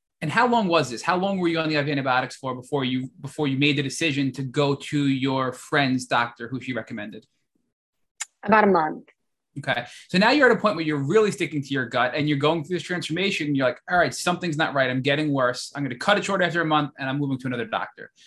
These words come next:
Speaker 1: And you do this, you go see this doctor, what, and she tells you, "Oh my goodness, this is not good. You're that sick. You need to, you need to start more gradually."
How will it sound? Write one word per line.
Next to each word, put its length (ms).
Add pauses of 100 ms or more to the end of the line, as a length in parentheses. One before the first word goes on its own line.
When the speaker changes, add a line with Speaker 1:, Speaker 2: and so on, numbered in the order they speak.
(360)
Speaker 1:
And 480
you 100
do 140
this, 500 (220)
you 100
go 140
see 160
this 140
doctor, 500
what, 340
and 120
she 120
tells 320
you, 300
"Oh 400
my 160
goodness, 380
this 160
is 100
not 200
good. 180
You're 100
that 200
sick. 260
You 60
need 100
to, 120
you 120
need 140
to 80
start 280
more 100
gradually." 540